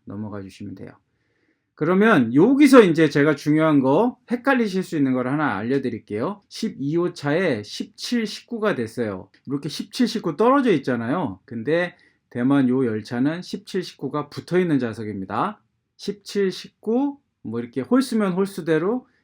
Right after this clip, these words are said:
짝수면 짝수대로가 붙어 있는 자리예요. 그러니까 요게, "어,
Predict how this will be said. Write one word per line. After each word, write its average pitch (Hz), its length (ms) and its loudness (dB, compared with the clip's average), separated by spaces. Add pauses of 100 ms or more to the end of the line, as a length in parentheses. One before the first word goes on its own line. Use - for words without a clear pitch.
짝수면 196 480 -4
짝수대로가 165 680 -6
붙어 - 280 -6
있는 147 260 2
자리예요. 98 440 -6
그러니까 107 260 -8
요게, 117 420 -2 (200)
"어, 208 200 -6